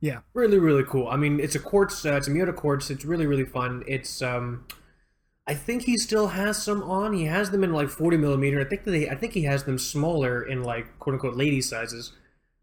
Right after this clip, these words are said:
Speaker 2: I think they're, like, a hundred bucks, maybe a little bit more, a little bit less. And he, the thing is, he does sales every now and then, so.
Speaker 1: Yeah.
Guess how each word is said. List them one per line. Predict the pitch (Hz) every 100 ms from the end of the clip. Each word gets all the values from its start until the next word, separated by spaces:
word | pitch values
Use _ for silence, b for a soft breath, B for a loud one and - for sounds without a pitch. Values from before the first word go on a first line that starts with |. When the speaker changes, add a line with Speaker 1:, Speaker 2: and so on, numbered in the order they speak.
| -
Speaker 2:
I | 123
think | - 262 262
they're, |
like, | 254 156
a | 117
hundred | - 175 214 139 -
bucks, | 147 180 - -
maybe | 151 196
a | 196
little | 190
bit | 160
more, | 143 147 208
a |
little | 170 160
bit | 147
less. | 120 175 -
And | - 147
he, | 160
the | 165
thing | 202 226
is, |
he | 175
does | 175 208 -
sales | 143 151 151 131
every | 117
now | 117 120 117
and | 117
then, | 120 107
so. | - 107 107 - - _ _
Speaker 1:
Yeah. | 123